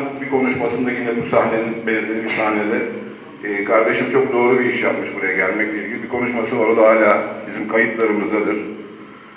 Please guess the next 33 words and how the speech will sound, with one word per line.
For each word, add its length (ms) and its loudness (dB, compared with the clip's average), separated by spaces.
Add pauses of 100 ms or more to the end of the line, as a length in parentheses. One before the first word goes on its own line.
(580)
Diğer 180 6
abim 380 6
de 40 6
aynı 220 4
şeyi 240 2
söylemişti, 720 2 (340)
Mengen'e 360 4
gelerek 480 2
doğru 240 6
bir 60 4
şey 200 2
yaptığımızı. 680 0 (1040)
Şimdi 320 0
görüyorum 420 8
ki 140 2
bin 80 0
dokuz 260 0
yüz 140 -4
seksen 520 0
beş 260 0
desek, 260 2 (360)
on 240 4
beş, 180 2
on 220 4
beş 200 0
daha 120 6
otuz, 320 2
otuz 260 -4
bir 100 4
sene 260 2
önce 240 0
geldiğimiz 680 2 (440)
Mengen 420 4